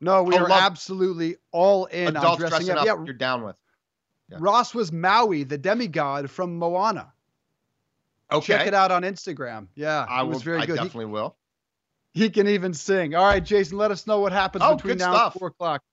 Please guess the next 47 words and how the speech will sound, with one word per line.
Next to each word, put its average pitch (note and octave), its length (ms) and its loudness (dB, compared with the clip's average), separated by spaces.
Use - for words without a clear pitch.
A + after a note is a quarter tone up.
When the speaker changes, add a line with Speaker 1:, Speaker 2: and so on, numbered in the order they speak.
Speaker 1:
<laughs> - 220 -12
Appreciate G#3 540 -2
Speaker 2:
All - 80 8
right, G#3 100 2
Speaker 1:
the E3 80 -10
Speaker 2:
see F#3 100 -6
Speaker 1:
time, F3 140 2
Speaker 2:
you D#3+ 40 -2
guys. G#3+ 200 4
Speaker 1:
brother. D3+ 160 -4
Speaker 2:
Have G#3 140 -2
a A3 40 -2
good G3+ 180 -4
one. F3 140 -4
Speaker 1:
Thank - 340 4
you. - 60 4
Speaker 2:
I'll G3 180 6
work A3 180 4
on A3 60 -2
my G3 80 4
costume. F#3+ 300 2
Speaker 1:
There, A#3+ 260 2
Speaker 2:
Thank F#3 220 4
you. E3 80 -4
Speaker 1:
there's G3+ 140 4
the - 100 -4
dog. C4+ 480 6
The - 120 2
dog A3+ 320 4
is A3 120 -8
making A#3 420 2
his A#3 120 4
Speaker 2:
All C3 200 -4
Speaker 1:
presence - 420 -2
Speaker 2:
right, - 60 -10
buddy. C4 340 2
Speaker 1:
known - 200 2
as F#3+ 220 4
this G#3+ 140 2
interview - 340 0
ends. E3+ 460 0
And F3 160 -4
there G#3 240 4
is E3 140 -6
Ross G3 240 0
Tucker E3+ 480 -4
as D#3 680 -4